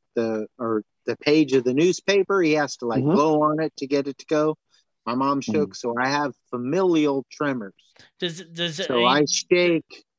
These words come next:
Speaker 3: This is not be
Speaker 1: I
Speaker 3: me. This is not me being trying, trying to be rude or whatever. But is there, is
Speaker 1: It
Speaker 3: there
Speaker 1: is.
Speaker 3: any, is there any link to, like, Parkinson's or anything like that, or?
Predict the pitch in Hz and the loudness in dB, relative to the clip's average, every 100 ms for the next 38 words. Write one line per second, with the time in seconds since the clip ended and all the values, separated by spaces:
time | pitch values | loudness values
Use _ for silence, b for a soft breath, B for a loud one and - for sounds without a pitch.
0 | _ _ _ 196 196 202 208 233 214 226 | _ _ _ -10 -8 -6 -2 -2 -2 -4
1 | 214 196 208 208 180 170 202 202 214 220 | -2 -2 -2 -2 -6 -6 -6 -6 -4 -2
2 | 214 208 185 190 175 196 180 156 135 - | -2 -4 -2 -4 -4 -4 -4 -6 -14 -6
3 | 202 180 151 147 175 175 156 147 143 147 | -4 -4 -6 -6 -4 -4 -4 -4 -4 -6
4 | 147 143 139 B B B B 185 165 180 | -6 -8 -10 B B B B -4 -2 -2
5 | 175 175 185 190 190 160 180 180 202 196 | 0 2 2 0 -2 -2 -4 -2 -2 -2
6 | 170 185 185 185 165 156 143 175 175 190 | -2 -4 -6 -4 -4 -4 -6 -8 -6 -8
7 | 185 196 190 190 196 190 180 202 214 127 | -10 -10 -10 -10 -10 -10 -8 -8 -8 -10
8 | 110 | -14